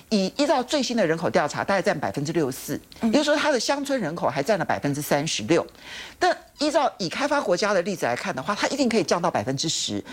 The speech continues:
Speaker 1: 也就是还有很多的人可以往城镇发展。那么从经济发展的角度来讲，越多的城镇人口，其实就是越多的消费，
Speaker 2: 是。
Speaker 1: 而它就会成为拉动经济成长很重要的一批主力。好，这是城镇人口所带来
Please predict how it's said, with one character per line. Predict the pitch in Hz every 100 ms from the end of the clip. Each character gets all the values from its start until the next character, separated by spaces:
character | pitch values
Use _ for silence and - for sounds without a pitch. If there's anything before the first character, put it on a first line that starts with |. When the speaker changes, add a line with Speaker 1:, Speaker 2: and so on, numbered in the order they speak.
| - 214
Speaker 1:
也 |
就 | 226
是 | 311
还 | 320 - 294
有 | 330
很 | 311 190
多 | 139 262
的 | 226
人 | 151 139
可 | -
以 | 202 151
往 | 160 120 - -
城 | - 170
镇 | 254 175
发 | 175 147
展。 | 143 123 - - - - -
那 | 339
么 | 311 - - -
从 | - 220 226
经 | 254 302
济 | 311 277 196 -
发 | 220 226
展 | 143
的 | 139
角 | 147 110
度 | -
来 | 139 117
讲， | 120 135 - - - - -
越 | 294 349 294
多 | 226 226
的 | 180
城 | - 165
镇 | 180
人 | 147
口， | 143 -
其 | 214
实 | 190
就 | 220
是 |
越 | 208 226
多 | 160 165
的 | -
消 | - 143
费， | 131 160 - 247
Speaker 2:
是。 | -
Speaker 1:
而 | 202
它 | 233
就 | 285
会 | 254
成 | - 165
为 | 175 147 - -
拉 | 254 247
动 | 254 247 160
经 | 185
济 | 175
成 | 160 127
长 | 139
很 | 127 -
重 | 196
要 | 185
的 | 139
一 | -
批 | -
主 | 185 - -
力。 | 190 - -
好， | - -
这 | 190
是 | 185 180 - - -
城 | 220 220
镇 |
人 | 254 170
口 | -
所 | - 135
带 | 147
来 | -